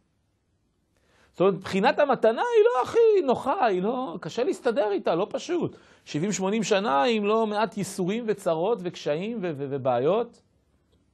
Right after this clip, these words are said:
איזו, איזו מתנה? מה, מה אלוקים רצה לתת לנו? מה יש לו להעניק לנו שבגללו הוא ברא אותנו ונתן לנו את התורה? אנחנו נשתדל להבין את זה. בואו ניתן איזשהו משל.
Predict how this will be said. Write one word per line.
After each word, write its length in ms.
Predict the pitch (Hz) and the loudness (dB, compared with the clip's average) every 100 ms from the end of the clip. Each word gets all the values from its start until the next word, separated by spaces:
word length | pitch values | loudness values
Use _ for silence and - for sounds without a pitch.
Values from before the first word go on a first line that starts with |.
| _ _ _ _ - | _ _ _ _ 0
איזו, 200 | 240 233 | 2 2
איזו 280 | 240 240 277 | 2 2 0
מתנה? 440 | 247 233 180 160 | -2 0 0 0
מה, 200 | 117 156 - | -2 -2 0
מה 200 | 160 240 | 0 2
אלוקים 440 | 247 208 - 208 | 2 -2 -4 -4
רצה 260 | 175 175 185 | -4 -2 -2
לתת 400 | 170 - 220 208 | 0 2 0 2
לנו? 220 | 147 117 | -2 -2
מה 120 | 135 | -4
יש 160 | 175 190 | -4 -2
לו 80 | 175 | 2
להעניק 440 | 151 147 226 226 | 2 0 -4 0
לנו 280 | 175 151 156 - - - | 0 0 -2 -8 -20 -10
שבגללו 460 | - 170 196 196 | -6 0 2 4
הוא 120 | 285 320 | 4 4
ברא 240 | 294 311 | 4 4
אותנו 320 | 285 226 185 | 0 -2 -4
ונתן 280 | 165 165 196 | -4 -4 -4
לנו 160 | 202 190 | -4 -4
את 100 | 180 | -6
התורה? 320 | - 131 117 - _ _ _ _ _ _ _ _ _ _ _ _ _ _ 135 | -4 -4 -6 -14 _ _ _ _ _ _ _ _ _ _ _ _ _ _ -6
אנחנו 260 | 190 202 | -4 -2
נשתדל 460 | 175 151 - 147 151 | -4 -4 -4 0 2
להבין 400 | 143 117 120 117 | 2 0 -4 -8
את 80 | 95 | -12
זה. 100 | 92 _ _ _ _ _ _ _ _ _ _ _ _ _ _ _ _ _ _ | -16 _ _ _ _ _ _ _ _ _ _ _ _ _ _ _ _ _ _
בואו 200 | 190 262 | 2 2
ניתן 260 | 277 220 175 | 2 -2 -2
איזשהו 300 | 135 - 123 | -4 -8 -8
משל. 380 | 110 - 101 | -10 -10 -14